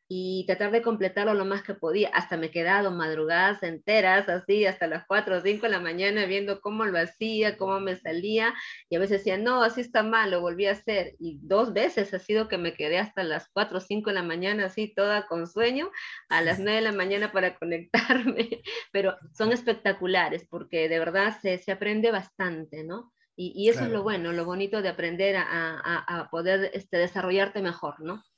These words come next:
Speaker 2: Y con los audios que recibiste, si podríamos
Speaker 1: Ay.
Speaker 2: hacer un resumen, ¿qué, qué
Speaker 1: Súper
Speaker 2: podrías
Speaker 1: feliz. Mira, los audios de Gran Cardone,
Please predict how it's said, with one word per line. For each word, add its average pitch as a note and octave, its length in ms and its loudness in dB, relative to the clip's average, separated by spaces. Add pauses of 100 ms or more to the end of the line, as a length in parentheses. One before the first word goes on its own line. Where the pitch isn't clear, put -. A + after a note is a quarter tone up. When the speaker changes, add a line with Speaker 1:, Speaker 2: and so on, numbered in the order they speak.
(460)
Speaker 2:
Y C3 120 -2
con D3 220 6
los B2+ 240 6
audios D#3+ 500 10
que C#3 140 2
recibiste, C#3+ 800 0 (200)
si C#3 200 4
podríamos D#3 440 8
Speaker 1:
Ay. - 20 8
Speaker 2:
hacer D#3+ 220 6
un F3 120 6
resumen, D3+ 720 4
¿qué, D#3 800 2 (440)
qué D#3+ 140 4
Speaker 1:
Súper - 0 -
Speaker 2:
podrías D#3 600 6
Speaker 1:
feliz. F3 400 -8 (580)
Mira, G3+ 500 0
los G3 240 -2
audios B3 320 2
de A3+ 100 4
Gran G#3+ 220 0
Cardone, G#3 580 -2